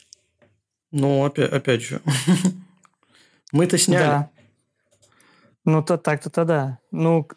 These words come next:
Speaker 2: кстати, а многие уже были с нами, кажется, практически все ездили. Если не все, абсолютно.
Speaker 1: Мгм.
Speaker 2: Может, только твои оставались, э, спать, потому что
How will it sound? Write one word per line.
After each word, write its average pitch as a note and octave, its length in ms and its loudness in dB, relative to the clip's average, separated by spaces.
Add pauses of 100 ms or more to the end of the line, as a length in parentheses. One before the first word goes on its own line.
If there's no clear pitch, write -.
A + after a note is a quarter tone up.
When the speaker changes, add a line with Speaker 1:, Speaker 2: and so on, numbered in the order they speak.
Speaker 2:
кстати, D3+ 600 0
а D#3 160 0
многие E3 340 2
уже F3+ 140 2
были E3 140 -2
с D#3 100 -6
нами, C#3 240 2
кажется, C3 440 -2
практически - 420 -4
все D#3 400 0
ездили. D3 440 0 (840)
Если C#3+ 220 0
не C#3 120 2
все, C3+ 200 0
абсолютно. C#3 420 -2 (3500)
Speaker 1:
Мгм. C#3+ 360 -12 (480)
Speaker 2:
Может, D#3 300 2
только C#3+ 280 -2 (180)
твои C#3+ 280 0
оставались, B2+ 720 -2
э, A#2+ 840 0
спать, - 360 0
потому B2+ 260 0
что C3 340 -2